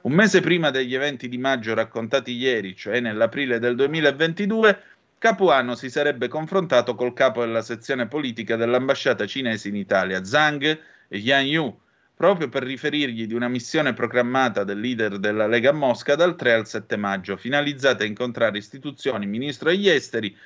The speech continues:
e presidente russi. I cinesi, insomma, vengono a sapere della possibile missione russa, inizialmente prevista a inizio, non a fine maggio,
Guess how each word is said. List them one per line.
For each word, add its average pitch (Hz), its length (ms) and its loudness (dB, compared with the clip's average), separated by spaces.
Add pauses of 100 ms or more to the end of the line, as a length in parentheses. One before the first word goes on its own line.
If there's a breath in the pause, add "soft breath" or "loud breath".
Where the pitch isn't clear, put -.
(140 loud breath)
e 208 120 0
presidente 123 640 -2
russi. 92 420 -10 (420 soft breath)
I 92 100 -14
cinesi, 120 420 -2
insomma, 131 420 2
vengono 139 340 2
a 135 40 -2
sapere 147 420 0
della 139 260 0
possibile 143 600 -4
missione 160 420 -2
russa, 196 380 0
inizialmente 110 720 0
prevista 104 460 -2
a - 20 2
inizio, 104 480 -2
non 110 180 4
a 101 80 0
fine 135 300 -4
maggio, 123 500 2